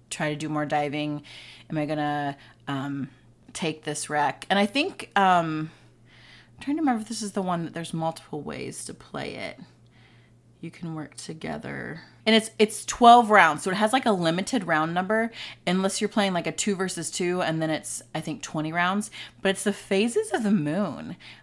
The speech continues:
is the round counter, which I also think is pretty cool. And they've got other interesting stuff in the Kickstarter, like, I think, T-shirts and stuff, which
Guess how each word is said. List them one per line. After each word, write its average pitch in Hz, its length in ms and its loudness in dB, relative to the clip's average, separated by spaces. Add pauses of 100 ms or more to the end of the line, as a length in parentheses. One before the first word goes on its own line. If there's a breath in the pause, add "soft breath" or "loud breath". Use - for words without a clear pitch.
(140)
is 165 140 -6
the 170 100 -4
round 160 280 2
counter, 76 380 -4
which - 220 -4
I 185 60 4
also - 300 2
think 175 160 -4
is 160 140 -6
pretty 147 220 -6
cool. 117 280 -8 (220 loud breath)
And 254 100 2
they've 349 80 4
got 440 280 0
other 202 360 8
interesting 226 520 0
stuff 175 200 2
in 208 60 -2
the 185 60 -2
Kickstarter, 208 480 0
like, 165 120 -2
I 185 40 -2
think, 262 260 -6
T-shirts 220 680 -4
and 339 160 -2
stuff, 381 380 2 (600 loud breath)
which 196 320 2